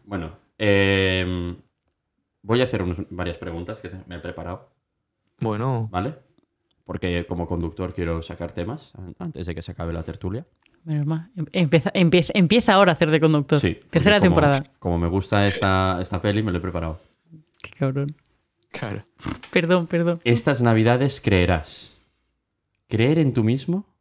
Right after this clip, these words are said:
Speaker 1: o creer en la Navidad? ¿Qué creéis cuál es el mensaje de la peli?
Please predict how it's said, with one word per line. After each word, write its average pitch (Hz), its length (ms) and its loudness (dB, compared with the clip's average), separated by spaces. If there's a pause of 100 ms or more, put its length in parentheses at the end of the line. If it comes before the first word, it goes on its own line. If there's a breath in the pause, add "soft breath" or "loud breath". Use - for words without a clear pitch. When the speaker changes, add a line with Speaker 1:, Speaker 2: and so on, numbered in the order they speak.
(220)
Speaker 1:
o 101 160 -4
creer 107 280 0
en 90 120 0
la 87 80 -2
Navidad? 82 400 -4 (1000)
¿Qué 123 140 -2
creéis 95 380 0
cuál 90 200 -4
es - 120 -6
el 85 80 -4
mensaje 87 380 -6
de 82 60 -6
la 78 80 -8
peli? 82 280 -10